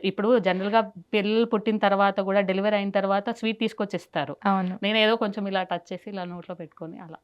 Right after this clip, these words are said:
Speaker 1: అన్నమాట.
Speaker 2: అచ్చా.
Speaker 1: మ్మ్. స్వీట్ అనేది చాలా డేంజరస్ అండి. ఇంకా అసలు కొన్ని కొన్ని షాప్స్‌లలో ఎలా చేస్తున్నారో తెలీదు, ఏమేం వాడుతున్నారో తెలీదు.
Speaker 2: True.
Speaker 1: అసలు కేక్స్ కూడా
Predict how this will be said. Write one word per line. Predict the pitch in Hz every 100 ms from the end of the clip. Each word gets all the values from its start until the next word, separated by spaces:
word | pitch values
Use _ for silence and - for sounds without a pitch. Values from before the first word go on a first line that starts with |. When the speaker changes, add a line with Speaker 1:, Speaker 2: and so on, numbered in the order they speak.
| _
Speaker 1:
అన్నమాట. | 160 160 214
Speaker 2:
అచ్చా. | - - - 208 208
Speaker 1:
మ్మ్. | 180 170 175 - - _
స్వీట్ | - 208 233 240
అనేది | 233 220 220 254
చాలా | 214 202 196
డేంజరస్ | 165 196 220 208 180 -
అండి. | 147 143 147 _
ఇంకా | 170 185 220 226 214
అసలు | 208 185 185
కొన్ని | - 190 190
కొన్ని | 196 196
షాప్స్‌లలో | 190 180 190 196 226 226 202
ఎలా | 180 190
చేస్తున్నారో | 226 226 226 226 220 220 202
తెలీదు, | 185 185 151 - -
ఏమేం | 175 208 220
వాడుతున్నారో | 208 208 208 214 214 208 196
తెలీదు. | 185 180 147 - -
Speaker 2:
True. | - 208
Speaker 1:
అసలు | 185 214 214 -
కేక్స్ | 214 226 233 - 262
కూడా | 233